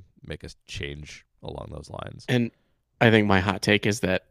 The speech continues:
Speaker 2: my hot take that's entirely possible is that Geronimo has a better statistical game than Lazard.
Speaker 1: Uh, I can kinda see that happening. Uh, I'm,
Speaker 2: I don't want it to
Speaker 1: I'm
Speaker 2: happen, but I
Speaker 1: mad
Speaker 2: think it's
Speaker 1: about it,
Speaker 2: likely.
Speaker 1: though, so I'm not gonna go with it.
Speaker 2: <laughs>
Speaker 1: I disagree.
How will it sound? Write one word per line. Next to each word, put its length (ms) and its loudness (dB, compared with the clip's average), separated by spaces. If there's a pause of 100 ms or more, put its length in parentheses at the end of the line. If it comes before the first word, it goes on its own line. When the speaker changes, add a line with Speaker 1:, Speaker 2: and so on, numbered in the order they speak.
(380)
Speaker 2:
my 140 8
hot 200 2
take 200 6
that's 180 0
entirely 380 0
possible 460 -2
is 100 -2
that 100 0
Geronimo 420 4
has 160 2
a 40 2
better 240 4
statistical 580 0
game 280 2
than 260 -2 (260)
Lazard. 480 0 (1120)
Speaker 1:
Uh, 320 -2 (280)
I 80 -8
can 260 -14
kinda 400 -6
see 220 -10
that 200 -4
happening. 600 -6 (760)
Uh, 160 -14
I'm, 200 -6
Speaker 2:
I 80 4
don't 120 6
want 180 8
it 40 -4
to 80 6
Speaker 1:
I'm 60 6
Speaker 2:
happen, 200 2
but 80 4
I 40 4
Speaker 1:
mad 100 2
Speaker 2:
think 120 0
it's 80 -2
Speaker 1:
about 40 -4
it, 60 -4
Speaker 2:
likely. 200 -8
Speaker 1:
though, 180 -6
so 200 -12
I'm 120 -8
not 180 -6
gonna 160 -10
go 180 -8
with 100 -8
it. 640 2
Speaker 2:
<laughs> 0 -
Speaker 1:
I 80 -4
disagree. 640 4